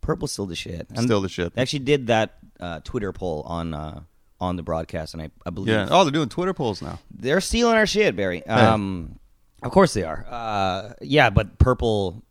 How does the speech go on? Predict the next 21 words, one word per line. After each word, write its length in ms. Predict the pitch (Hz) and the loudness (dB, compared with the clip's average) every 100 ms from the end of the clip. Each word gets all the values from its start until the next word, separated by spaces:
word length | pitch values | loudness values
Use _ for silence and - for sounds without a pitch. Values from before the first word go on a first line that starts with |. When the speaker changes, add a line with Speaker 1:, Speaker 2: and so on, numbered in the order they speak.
| _ - | _ -2
Speaker 1:
purple 320 | 113 101 98 | -2 0 0
won, 220 | 87 82 | 0 -6
and 80 | 85 | -8
I 100 | 85 | -10
think 320 | - 87 - - - - - _ _ _ | -8 -10 -10 -20 -20 -20 -20 _ _ _
the 100 | 95 | -8
Speaker 2:
Huh. 100 | 92 | -2
Speaker 1:
white, 180 | 127 90 _ _ 82 | -2 -4 _ _ -12
the 140 | 85 | -10
white, 260 | 82 82 80 | -8 -10 -12
uh, 220 | 78 80 82 _ _ _ - | -14 -16 -20 _ _ _ -10
throwbacks 460 | 92 82 85 82 - | -8 -8 -10 -12 -12
came 180 | 85 | -10
in 60 | 85 | -10
second. 440 | - 92 - - _ _ _ _ _ - | -12 -16 -16 -20 _ _ _ _ _ -6
Speaker 2:
Okay. 260 | 170 110 110 - _ _ _ _ _ _ _ | 0 0 -2 -8 _ _ _ _ _ _ _
I 60 | 127 | -10
could 140 | 113 | -10
see 80 | - | -10
that. 80 | 90 92 | -10 -10
Speaker 1:
And 60 | - | -10